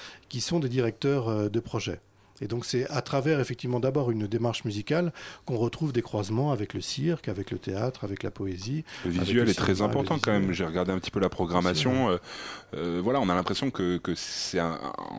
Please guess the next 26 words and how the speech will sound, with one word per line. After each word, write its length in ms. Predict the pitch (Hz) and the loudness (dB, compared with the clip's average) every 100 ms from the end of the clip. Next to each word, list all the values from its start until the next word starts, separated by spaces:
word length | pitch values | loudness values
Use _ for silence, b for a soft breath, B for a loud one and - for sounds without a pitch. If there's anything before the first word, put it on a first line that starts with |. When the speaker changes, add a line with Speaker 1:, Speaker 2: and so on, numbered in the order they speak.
| 55 73 | -8 -6
Speaker 2:
un 40 | |
spectacle. 600 | 78 - 120 - 165 98 | -8 -4 -4 0 -2 -2
Peut-être 260 | 82 98 - | -4 -4 -4
que 80 | 90 | -2
le, 140 | 82 | 0
le 100 | 78 | -2
terme 220 | - 104 | 0 2
ne 80 | 92 | 2
vous 260 | 87 90 85 | 0 -2 -2
convient 300 | 95 95 107 | 0 2 4
pas, 100 | 165 | 4
Speaker 1:
Si, 60 | |
Speaker 2:
mais 80 | 110 | 4
Speaker 1:
si, 80 | 139 | 2
bien 140 | 110 | -2
sûr. 200 | - 127 104 | -4 -4 2
Speaker 2:
voilà, 160 | 143 | 2
c'est 140 | - 87 | 4 2
un 80 | |
vrai 160 | 90 107 | 4 4
spectacle, 600 | - 131 - 156 - 98 | 4 0 4 2 4 4
euh, 480 | 92 92 95 92 - | 4 4 4 2 2
musical, 560 | 98 110 110 127 156 117 | 2 2 2 4 4 6
mais 120 | 95 | 4
aussi 260 | 92 - | 4 0
visuel. 520 | 101 95 131 139 85 | 0 2 4 4 2